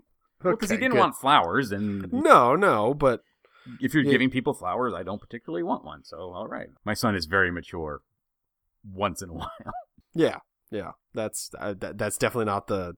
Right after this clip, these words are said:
Speaker 2: path or the tack that I would have taken as a kid. <laughs> I've been like, "Okay, where's mine?" And, you know, I know there's e-, <laughs> there's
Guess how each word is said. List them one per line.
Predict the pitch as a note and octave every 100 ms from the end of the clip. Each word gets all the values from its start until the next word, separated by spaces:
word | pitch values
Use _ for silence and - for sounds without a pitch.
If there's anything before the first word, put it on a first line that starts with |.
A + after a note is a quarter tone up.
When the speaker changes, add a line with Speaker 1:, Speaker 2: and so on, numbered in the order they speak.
| _
Speaker 2:
path | - C3 G#2+ -
or | G#2+
the | F#2
tack | - G2+ -
that | G2
I | F#2+
would | F2+
have | E2+
taken | G2+ F2+ F2
as |
a | G2
kid. | - E2 E2+
<laughs> | -
I've | G#2 A2
been | B2
like, | G2+ G2+
"Okay, | - D#3
where's | G2+ G#2 D#3
mine?" | F3 A2 A#2+ - _ _
And, | - F2+ E2+ A2+
you | G2
know, | E2 F#2
I | D#2+
know | G#2 C3+
there's | D3+ C3+ -
e-, | D#3+ D3
<laughs> | D3
there's | C#3 C3 A2